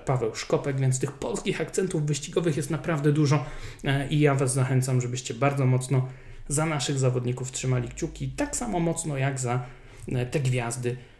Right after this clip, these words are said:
e, Moto G P. No a jednocześnie liczę na to, że wróci jak najszybciej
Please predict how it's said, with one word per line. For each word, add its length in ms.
e, 240
Moto 300
G 140
P. 280
No 140
a 80
jednocześnie 580
liczę 260
na 140
to, 220
że 460
wróci 360
jak 200
najszybciej 600